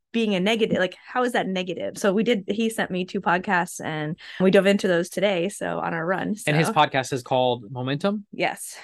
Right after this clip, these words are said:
Speaker 2: So,
Speaker 1: I think.
Speaker 2: yeah, the
Speaker 1: I have
Speaker 2: exact
Speaker 1: to
Speaker 2: name, but he
Speaker 1: double check.
Speaker 2: talks about
Speaker 1: <laughs>
Speaker 2: momentum
Speaker 1: We'll
Speaker 2: in
Speaker 1: tag
Speaker 2: bus-
Speaker 1: it in the show notes.
Speaker 2: Yeah,
Speaker 1: I'll put
Speaker 2: talks
Speaker 1: it in.
Speaker 2: about momentum in businesses. And I mean, that you can apply that to anything, whether it's your flipping side hustle,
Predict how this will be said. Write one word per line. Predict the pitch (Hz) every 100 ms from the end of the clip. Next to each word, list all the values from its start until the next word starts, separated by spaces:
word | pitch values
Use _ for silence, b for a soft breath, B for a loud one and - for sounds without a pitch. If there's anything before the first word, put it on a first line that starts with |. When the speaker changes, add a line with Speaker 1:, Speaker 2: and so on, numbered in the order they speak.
| B
Speaker 2:
So, | - 135 127 123
Speaker 1:
I |
think. | 151 147
Speaker 2:
yeah, | 147 -
the | 170 143
Speaker 1:
I | 202
have |
Speaker 2:
exact | 135
Speaker 1:
to | 208
Speaker 2:
name, | 202
but |
he |
Speaker 1:
double | 156
check. |
Speaker 2:
talks | 190 196 302
about | 143 135
Speaker 1:
<laughs> |
Speaker 2:
momentum | 139 131 117 254
Speaker 1:
We'll |
Speaker 2:
in | -
Speaker 1:
tag | 262 -
Speaker 2:
bus- |
Speaker 1:
it | 208
in | 196
the | 196
show | 220 170
notes. | 156
Speaker 2:
Yeah, | 139 170
Speaker 1:
I'll |
put | 190
Speaker 2:
talks | 185 170
Speaker 1:
it |
in. | 165
Speaker 2:
about | 151
momentum | 143 139 123 127
in | 123 123
businesses. | 131 117 - 104 107 -
And | 131 127 123 120
I | 113
mean, | 131 123
that | 123
you | 135
can | 131 123
apply | 127
that | 120 113
to | 127 - 147
anything, | 135 107 101 104
whether | 117 110
it's | 104
your | 113 101
flipping | 147 139
side | 123 123 123
hustle, | 120 123 123